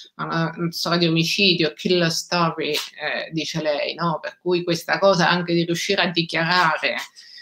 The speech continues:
che un percorso formativo, eh, come quello al quale, al quale apparteniamo e che viene normalmente messo, messo in atto, porta naturalmente a una storia che è basata sul criterio dell'omicidio. Eh, invece il femminismo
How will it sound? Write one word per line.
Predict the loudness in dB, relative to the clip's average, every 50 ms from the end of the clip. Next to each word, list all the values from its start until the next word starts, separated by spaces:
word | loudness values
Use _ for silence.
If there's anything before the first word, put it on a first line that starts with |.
| -20 _ _ _ _
che | _ 0 2 2 4
un | 4 4 2 0 0
percorso | 0 -4 -4 -4 -4 -4 -2 -2 -4
formativo, | -4 -4 -8 -6 -6 -6 -6 -2 2 2 4 4 2 0 0 -2 -2 -4 -6 -10 _
eh, | -12 -10 -8 -6 -6 -6 -6 -6 -6 -6 -8 -8 -8 -8 -10 -10 -12 -14
come | -14 -14 -12 -12 -10
quello | -6 -2 0 2 2 2
al | 0 -2 -4
quale, | -6 -4 -4 -2 -2 -2 0 0 0 0 -2 -2 -4 -4 -4 -4 -6
al | -6 -8 -8
quale | -8 -10 -10
apparteniamo | -10 -12 -14 -12 -6 -2 0 0 0 0 -2
e | -6
che | -6 -6
viene | -6 -6 -4
normalmente | -6 -6 -6 -6 -6 -6 -6 -6 -6 -6 -6
messo, | -6 -6 -4 -4 -6 -4 -2
messo | 0 0 0 0 0 0
in | 2
atto, | 2 0 0 -2 -6 -6
porta | -2 0 0 0 -2 -4 -10 -12 -12 -10
naturalmente | -10 -10 -10 -10 -10 -10 -8 -8 -6 -6 -4 -4 -4 -6 -8 -10 -10 -8 -8
a | -6 -6 -8
una | -8 -10 -10
storia | -10 -10 -6 -4 -2 -2 0 0 0 -2 -2 -2
che | -2 -2
è | -4 -4
basata | -4 -6 -6 -6 -6 -6 -6 -6 -8
sul | -12 -12 -14
criterio | _ -14 -8 -6 -4 -4 -4
dell'omicidio. | -4 -6 -8 -10 -10 -12 -12 -8 -6 -6 -8 -8 -10
Eh, | -14 -12
invece | -8 -6 -6 -6 -6 -8
il | -12
femminismo | -12 -8 -6 -4 -4 -4 -4 -6 -8 -8 -8